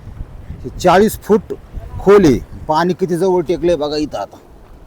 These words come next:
ईदभर राहिले पुलावरून पडायला फक्त. असा समुद्र झालाय नुसता. हे आभाळ बघितले का, इथं आपण शूटिंग करायचो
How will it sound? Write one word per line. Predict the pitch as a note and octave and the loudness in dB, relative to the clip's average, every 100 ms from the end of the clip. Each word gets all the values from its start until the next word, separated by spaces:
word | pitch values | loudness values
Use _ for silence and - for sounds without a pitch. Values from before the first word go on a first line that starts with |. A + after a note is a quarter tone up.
| - - - - - - A#2 A#2+ | -20 -20 -20 -20 -20 -18 -14 -6
ईदभर | C#3+ F3+ E3+ D3+ | -4 0 2 4
राहिले | D#3 F3 | 4 2
पुलावरून | C#3 D#3+ D3+ C3+ | 0 2 2 2
पडायला | D3 C#3 C3+ | 0 0 -2
फक्त. | B2 - - D#3 - - - - - - - - - - - - F2+ D#2 - - - - | -4 -10 -10 -10 -12 -20 -20 -20 -20 -20 -20 -20 -20 -20 -18 -18 -20 -20 -20 -20 -18 -12
असा | D3+ - D#3+ | -10 -8 -10
समुद्र | - E3+ F#3 F3 F3 | -4 -4 -4 -2 -2
झालाय | D#3 D3 A2+ | -2 -4 -4
नुसता. | A#2 - F#2+ - - - - - - - - | -8 -14 -20 -20 -20 -20 -20 -20 -20 -20 -12
हे | B2+ | -4
आभाळ | D#3 E3 D#3 | -2 0 0
बघितले | D3+ F3 E3+ E3 | 2 0 -2 -2
का, | B2+ | -2
इथं | B2+ C3+ | -2 -4
आपण | C3 B2+ | -4 -6
शूटिंग | B2+ A#2+ B2+ | -8 -6 -4
करायचो | A2+ A#2+ G#2+ | -4 -4 -4